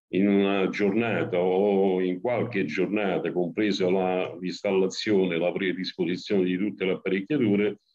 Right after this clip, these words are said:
I ragazzi hanno visto come si lavora veramente nel campo, eh, tecnico,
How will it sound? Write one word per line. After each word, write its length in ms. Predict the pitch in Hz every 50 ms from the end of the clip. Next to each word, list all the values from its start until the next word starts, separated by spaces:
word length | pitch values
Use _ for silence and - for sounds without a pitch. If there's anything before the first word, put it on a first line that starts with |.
| _ _ _ _ _ -
I 40 | 117
ragazzi 600 | 110 110 113 117 113 - - - - 117 117 113 110
hanno 340 | 104 101 101 104 107 117 123
visto 680 | 107 92 95 98 92 - - - 95 92 90 - - _ _ _ _ _ _ _ _ _ _ _ _ _ _ _ _ _ _ - - -
come 240 | - 110 101 101 98
si 140 | 101 98 90
lavora 380 | 90 98 104 107 98 87 87
veramente 760 | 85 92 98 107 107 95 90 92 87 82 78 - 98 98 90
nel 240 | 82 95 98 104 101
campo, 640 | - - 98 92 92 87 - - 98 95 92 92 -
eh, 580 | 90 90 90 90 90 90 90 87 87 87 85 82 -
tecnico, 680 | 107 92 82 76 - - 82 78 80 87 80 80 -